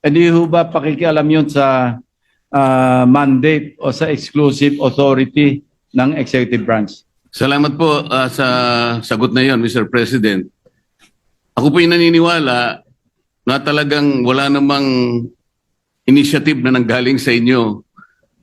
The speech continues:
Speaker 2: at siya'y kusa niyang inialok po yung, ah, inaakala niya sigurong makakatulong o makakapagbigay ng kasiyahan sa inyo. Yun po yung akala niya.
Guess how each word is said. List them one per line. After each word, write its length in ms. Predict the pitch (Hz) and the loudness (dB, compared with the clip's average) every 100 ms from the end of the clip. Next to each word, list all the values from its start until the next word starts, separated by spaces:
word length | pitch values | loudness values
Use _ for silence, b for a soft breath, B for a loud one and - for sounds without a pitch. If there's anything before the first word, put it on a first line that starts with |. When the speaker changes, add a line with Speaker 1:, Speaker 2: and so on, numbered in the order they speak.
| - | -6
Speaker 2:
at 240 | 120 - | -6 -6
siya'y 640 | - - 147 151 139 131 - | -10 -2 2 2 2 0 2
kusa 400 | 156 147 151 143 139 | 4 4 2 0 2
niyang 640 | 139 139 135 120 113 107 - _ _ _ _ - | 2 0 -2 -4 -6 -10 -16 _ _ _ _ -2
inialok 440 | 127 147 135 135 143 | 2 2 2 -2 -2
po 400 | - 135 110 - _ | 0 0 0 -6 _
yung, 480 | 110 135 147 139 135 | -2 2 2 2 0
ah, 400 | 131 131 131 131 | 0 0 -2 0
inaakala 720 | 120 135 127 131 135 131 131 | 0 2 0 -2 -2 -2 -2
niya 160 | 131 120 | -2 -2
sigurong 400 | 117 123 127 123 | 0 0 2 0
makakatulong 1040 | 117 135 131 135 - 139 135 120 120 120 | -2 -2 -4 -6 -6 -4 0 2 0 0
o 40 | 113 | 0
makakapagbigay 960 | 123 120 127 120 117 117 104 113 113 | 0 0 -4 -6 -8 -6 -4 0 0
ng 80 | 113 - | -2 -4
kasiyahan 560 | 113 123 113 107 107 110 | -4 0 2 2 0 -2
sa 160 | 120 | 0
inyo. 320 | 117 131 95 | 2 2 0
Yun 160 | 127 127 | 0 0
po 160 | 175 170 | 2 2
yung 80 | |
akala 400 | 139 135 120 117 | 2 -2 -4 -2
niya. 320 | 110 117 101 | -2 -2 -2